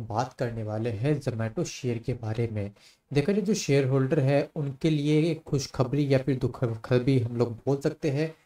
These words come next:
Zomato में निकल के आ रही है। Zomato share में खुशखबरी निकल कर आ रही है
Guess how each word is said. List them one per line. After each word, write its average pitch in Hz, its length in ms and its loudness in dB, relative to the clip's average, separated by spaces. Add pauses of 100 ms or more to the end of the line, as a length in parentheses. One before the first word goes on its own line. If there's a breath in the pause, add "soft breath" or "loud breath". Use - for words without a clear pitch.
(240 loud breath)
Zomato 120 320 -6
में 127 140 -2
निकल 123 180 0
के 120 160 2
आ 117 140 6
रही 165 240 4
है। 185 140 4
Zomato 127 340 0
share 139 260 0
में 160 120 -2
खुशखबरी 160 520 2
निकल 139 260 2
कर 123 180 0
आ 120 200 6
रही 147 300 2
है 196 140 2